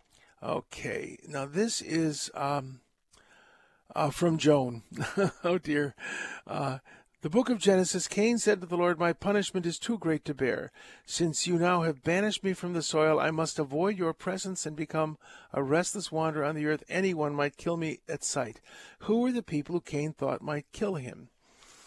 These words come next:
Well, this is one theory, that, uh, the point of the family of Adam and Eve is that they were the first human beings with immortal souls, not the first hominids.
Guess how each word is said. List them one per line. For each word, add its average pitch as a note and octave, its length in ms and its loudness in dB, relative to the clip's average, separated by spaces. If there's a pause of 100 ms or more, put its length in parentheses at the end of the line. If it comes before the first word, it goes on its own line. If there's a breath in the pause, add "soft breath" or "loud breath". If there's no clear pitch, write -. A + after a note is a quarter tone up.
(240 loud breath)
Well, A3 120 2
this E4 280 4
is C#4+ 120 -2
one B3+ 280 6
theory, G3+ 640 2 (460 soft breath)
that, E3+ 320 2 (440)
uh, - 200 -14 (180)
the E3+ 100 -4
point B3 380 4
of F3 140 0
the E3 100 -2
family G#3 440 2
of D#3 100 0
Adam F#3 340 0
and E3 100 0
Eve D#3+ 400 2
is E3+ 460 2 (400 loud breath)
that D3+ 240 -2
they G#3+ 220 4
were C4 140 0
the G#3+ 120 -4
first G3+ 380 -2
human G3 320 0
beings E3+ 420 0
with E3 180 -6
immortal C#3+ 520 -2
souls, - 640 -2 (460 soft breath)
not E3+ 260 -4
the E3+ 80 -6
first D#3+ 320 -4
hominids. - 800 -8